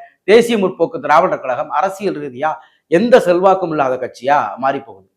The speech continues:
ஆக, ஒவ்வொரு முறையும் உருவாகக்கூடிய இந்த புதிய கட்சிகள்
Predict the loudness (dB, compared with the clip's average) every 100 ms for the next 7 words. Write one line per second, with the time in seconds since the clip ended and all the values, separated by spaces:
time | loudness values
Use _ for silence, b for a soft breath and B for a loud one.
0 | _ -4 4 4 4 -4 -4 -8 -2 6
1 | 8 8 4 4 2 -2 -6 2 6 6
2 | 4 0 -4 -4 -6 -8 -2 0 0 -4
3 | -10 -12 -12